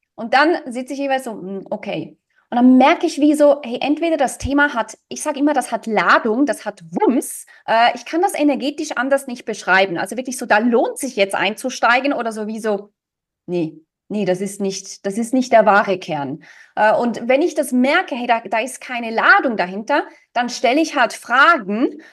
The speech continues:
äh, und gehe eigentlich wirklich immer weiter nach hinten, um, äh, zu schauen, was ist es wirklich? Also ich hatte gerade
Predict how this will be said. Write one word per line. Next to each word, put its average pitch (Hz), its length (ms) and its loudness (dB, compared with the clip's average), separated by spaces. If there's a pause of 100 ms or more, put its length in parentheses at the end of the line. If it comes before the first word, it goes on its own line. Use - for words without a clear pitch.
äh, 233 200 4
und 254 300 -6
gehe 294 320 0
eigentlich 277 380 0 (160)
wirklich 269 400 -8
immer 285 300 0 (160)
weiter 269 640 0 (120)
nach - 200 -4
hinten, 294 680 0 (200)
um, 240 380 -4
äh, 226 260 0
zu 226 160 -14
schauen, 233 400 0
was 247 340 0
ist 254 220 -10
es 202 200 -10
wirklich? 226 460 -2
Also 196 160 -6
ich 220 160 -12
hatte 285 240 -4
gerade 254 540 0